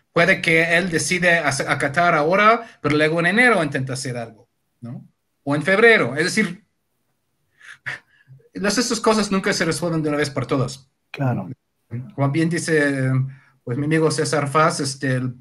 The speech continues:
Speaker 1: la política es un oficio constante, ¿no? Entonces, este, apagas un fuego ahorita, pero puede volverse a encender,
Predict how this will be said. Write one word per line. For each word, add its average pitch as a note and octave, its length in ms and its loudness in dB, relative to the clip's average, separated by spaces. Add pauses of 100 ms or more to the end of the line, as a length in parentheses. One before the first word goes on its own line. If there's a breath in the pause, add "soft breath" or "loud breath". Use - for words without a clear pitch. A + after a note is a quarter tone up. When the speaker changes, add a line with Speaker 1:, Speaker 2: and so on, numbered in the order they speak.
Speaker 1:
la C3+ 200 -6
política D#3 360 0
es C#3 140 -2
un C3+ 80 0
oficio C3+ 540 -2
constante, C3 680 -2 (240)
¿no? - 220 -8 (320 loud breath)
Entonces, C3 680 -2
este, A#2+ 500 -4
apagas D#3 460 2
un C#3 100 0
fuego D3 260 2
ahorita, D3 380 2
pero A#2 220 -2
puede C3 220 0
volverse B2 380 -2
a - 20 -6
encender, A#2+ 500 -6